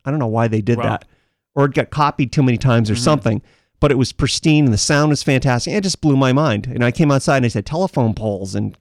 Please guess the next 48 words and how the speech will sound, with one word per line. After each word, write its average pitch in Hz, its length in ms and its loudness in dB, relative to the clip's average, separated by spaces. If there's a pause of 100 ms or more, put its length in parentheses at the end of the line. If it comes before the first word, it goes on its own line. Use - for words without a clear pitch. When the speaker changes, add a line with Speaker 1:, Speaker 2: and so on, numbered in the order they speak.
Speaker 1:
you 135 100 -6
know, 110 80 -2
old 147 280 -4
cars. 139 400 -2
This 151 180 -6
is 127 140 -4
weird." 110 440 -2 (200)
Uh, 120 100 -4
it 98 60 -6
was 123 160 -2
just - 220 -10
completely 120 340 -6
great. 120 280 -2
And 127 60 -4
then 143 100 2
The 139 80 2
Empire 151 300 0
Strikes 139 300 -4
Back 160 320 -4
was 120 160 -2
even 139 240 2
better. 156 340 -2 (1040)
Speaker 2:
Wait, 143 120 -2
when 143 100 -4
you 143 80 -4
came 175 180 -2
outside, 156 320 -4
you 135 80 -10
saw 135 160 -6
telephone 147 440 -8
poles? 139 200 -6
Speaker 1:
I 170 120 4
saw, 240 140 2
I 226 40 4
looked 233 220 2
around 214 240 4
the 185 80 4
real, 196 240 4
the 147 120 0
real 185 220 4
world, 170 260 4
and 151 80 4
I 135 40 4
Speaker 2:
Yeah. 139 100 2
Speaker 1:
said, 139 200 2
"I 147 100 2
want 170 240 2
spaceships. - 720 -2